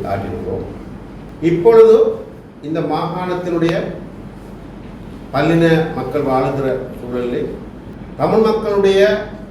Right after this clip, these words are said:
எதிர்காலம், அவர்களுடைய அரசியல்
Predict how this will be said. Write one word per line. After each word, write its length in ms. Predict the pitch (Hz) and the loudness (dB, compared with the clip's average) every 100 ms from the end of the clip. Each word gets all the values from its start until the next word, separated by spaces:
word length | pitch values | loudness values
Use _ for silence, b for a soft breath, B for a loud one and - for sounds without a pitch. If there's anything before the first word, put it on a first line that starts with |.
| - 117 | -14 -6
எதிர்காலம், 640 | 139 170 - 185 185 202 - - - - - - - - - 131 | -2 0 0 -2 -2 -4 -4 -8 -12 -12 -12 -14 -16 -18 -10 0
அவர்களுடைய 500 | 165 165 175 165 165 151 - - 127 | 2 4 4 4 4 4 0 -6 -4
அரசியல் 640 | 160 160 170 175 165 | -2 -2 -2 2 2